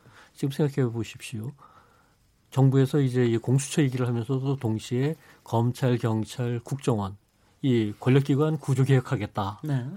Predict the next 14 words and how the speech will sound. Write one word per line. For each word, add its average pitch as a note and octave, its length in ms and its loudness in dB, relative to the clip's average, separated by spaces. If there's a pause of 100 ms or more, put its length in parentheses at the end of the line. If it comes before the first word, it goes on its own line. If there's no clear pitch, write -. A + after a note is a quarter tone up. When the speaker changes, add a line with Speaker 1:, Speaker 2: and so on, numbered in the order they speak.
(160)
Speaker 1:
그래가지고서 A#2+ 560 2
이제 C3 300 0
뭐 A2 440 -4 (220)
이쪽 C3+ 180 0
저쪽 C3 240 0
권한을 A#2 300 0
갖다 G#2+ 240 -4
띄어가지고 A#2 760 -2
경찰 B2+ 260 -2
쪽으로 G#2+ 240 -6
옮기는 G#2 360 -4
이런 D#3+ 200 0
얘기들 E3 240 -2
나오는데 G#2 400 -6